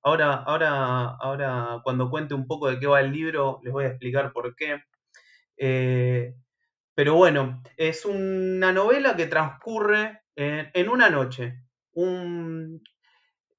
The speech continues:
un barco misterioso ancla en la caleta de una ciudad que está al filo de un barranco. Eh, si hay que decir algo de esta novela, se podría resumir en que es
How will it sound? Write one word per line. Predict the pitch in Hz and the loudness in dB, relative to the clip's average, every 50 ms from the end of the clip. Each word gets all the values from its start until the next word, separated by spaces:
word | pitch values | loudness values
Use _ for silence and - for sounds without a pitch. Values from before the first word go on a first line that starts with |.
| _ _ | _ _
un | _ 180 180 190 185 | _ -4 -4 0 2
barco | 190 196 196 202 - 190 175 165 160 160 160 160 156 | 2 2 2 2 0 2 4 4 6 4 4 2 2
misterioso | 160 160 139 127 - 170 160 175 190 208 214 214 208 - - 190 180 170 170 170 165 165 - | -2 -4 -6 -4 -2 -2 -2 0 0 2 2 2 0 -2 -2 0 2 2 2 0 -2 0 0
ancla | 160 170 175 175 175 - 165 156 147 147 143 143 143 139 | 0 0 0 -2 -4 -4 -2 0 0 2 2 2 0 0
en | 139 139 | 2 2
la | 143 139 139 | 0 2 2
caleta | 151 147 151 170 170 170 156 | 2 2 2 0 0 0 0
de | 151 | 0
una | 151 147 139 | 0 -2 -4
ciudad | 123 127 - 147 156 165 180 190 202 196 196 - | -4 -6 -6 -2 0 0 2 0 0 -2 -6 -8
que | 147 | -10
está | 131 131 147 143 | -6 -2 0 0
al | 143 135 | 0 0
filo | 127 - 170 160 156 156 | -4 -8 -8 -4 -4 -2
de | 147 | -2
un | 139 135 139 | -2 0 2
barranco. | 131 127 127 123 120 117 113 113 - _ - 135 - _ _ _ _ _ _ _ _ _ _ _ | 2 2 2 0 -2 -4 -6 -10 -14 _ -18 -20 -20 _ _ _ _ _ _ _ _ _ _ _
Eh, | - 135 131 131 127 127 127 127 127 127 - _ _ | -6 -4 -2 -2 -2 -4 -4 -6 -8 -12 -18 _ _
si | _ _ - - - 160 151 151 156 160 - - | _ _ -20 -14 -10 -8 -8 -6 -8 -10 -6 -2
hay | - 214 220 214 | -2 -2 -2 0
que | 214 196 | -2 0
decir | 185 175 160 165 - 196 190 190 175 - - - | 0 0 0 -4 -6 -8 -8 -6 -6 -4 2 2
algo | 170 180 180 175 170 165 156 | 4 4 4 2 2 2 0
de | 160 | 0
esta | 156 - - 165 151 | -4 -2 -2 -2 -2
novela, | 147 147 151 170 180 180 190 180 175 170 | 0 -2 0 0 0 2 2 2 2 0
se | - 151 139 | -2 -6 -8
podría | 117 135 135 143 143 151 151 147 | -4 -4 -4 -4 -2 -2 -2 -2
resumir | 143 139 139 - 143 135 143 151 147 | -2 -2 -6 -6 -6 -6 -6 -4 -4
en | 147 139 131 | -4 -6 -2
que | - 139 135 135 135 - | 0 0 0 0 -2 -6
es | 160 156 151 - | -10 -12 -12 -12